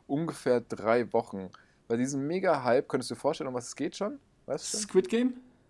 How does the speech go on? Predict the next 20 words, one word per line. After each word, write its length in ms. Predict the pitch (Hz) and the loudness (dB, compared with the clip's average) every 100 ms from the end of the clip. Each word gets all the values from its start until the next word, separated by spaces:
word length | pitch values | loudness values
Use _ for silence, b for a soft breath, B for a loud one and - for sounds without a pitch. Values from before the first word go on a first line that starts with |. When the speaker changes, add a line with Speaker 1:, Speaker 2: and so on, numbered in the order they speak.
| _ _ _ _ | _ _ _ _
Speaker 1:
Hey, 680 | - 196 240 208 180 156 139 | 4 6 8 8 10 10 8
ja, 260 | - 127 117 | 6 4 4
krass, 340 | - 151 - | 2 0 2
gell? 180 | 104 123 B B B | 2 2 B B B
Genau, 160 | 143 147 | 2 4
Squid 220 | - - | 2 4
Game. 100 | 147 | 6
Ich 60 | |
wollte 100 | 160 156 | 6 8
dich 60 | |
fragen, 200 | 165 - | 10 10
hast 180 | 190 - | 8 2
du 40 | |
die 160 | 180 170 135 | 0 0 0
Serie 320 | 143 214 180 | 2 6 6
schon 200 | 156 175 | 8 6
gesehen? 460 | 151 131 165 208 311 - b b b b b b b b b _ - - | 6 4 4 4 -2 -10 b b b b b b b b b _ -12 2
Und 280 | 139 151 185 | 8 12 12
Speaker 2:
Sü. 60 | 220 | 12
Speaker 1:
falls, 560 | 208 160 147 131 - | 12 12 12 8 6